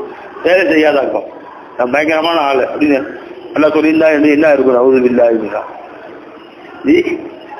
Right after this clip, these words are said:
எவன் கிட்ட நெருங்குவானா, நினைச்சு பார்ப்பானா? அங்க இருந்து ஆள் வந்தாலும் ஓடிடுவான். அம்மாடி, நான் அமெரிக்கா போக வேண்டிய வேலை இருக்குங்க,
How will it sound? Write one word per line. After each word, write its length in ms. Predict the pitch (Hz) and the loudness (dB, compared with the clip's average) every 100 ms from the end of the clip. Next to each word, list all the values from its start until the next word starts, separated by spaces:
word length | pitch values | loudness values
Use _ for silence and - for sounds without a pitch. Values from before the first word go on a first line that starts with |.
| - - - - - - - - - - - - | -14 -14 -14 -14 -14 -16 -16 -18 -18 -18 -18 -6
எவன் 300 | 143 185 214 | 2 4 2
கிட்ட 160 | 220 202 | 0 0
நெருங்குவானா, 600 | 185 196 202 196 196 143 - - - - - | 0 2 2 4 2 0 -6 -10 -12 -14 -6
நினைச்சு 320 | 131 180 185 190 | -2 0 2 2
பார்ப்பானா? 680 | 190 190 190 147 117 - - - - - - - - - | 4 4 2 0 -4 -8 -14 -16 -18 -18 -20 -20 -18 -6
அங்க 260 | 143 175 | -2 2
இருந்து 180 | 214 220 | 2 4
ஆள் 120 | 196 | 4
வந்தாலும் 400 | 202 202 214 180 | 4 4 4 4
ஓடிடுவான். 300 | 196 196 143 | 4 4 2
அம்மாடி, 640 | - 190 214 160 302 - - - - - - - - - - - - - - - - - - - - - - - | 2 2 4 2 0 -4 -6 -8 -8 -10 -12 -10 -12 -12 -14 -18 -18 -20 -20 -20 -20 -20 -20 -20 -20 -18 -16 -6
நான் 140 | 131 | -2
அமெரிக்கா 360 | 151 220 220 196 | 0 0 2 2
போக 120 | 180 | 4
வேண்டிய 220 | 170 165 | 2 2
வேலை 140 | 165 147 | 2 0
இருக்குங்க, 560 | 143 143 151 202 - | 0 0 0 0 -2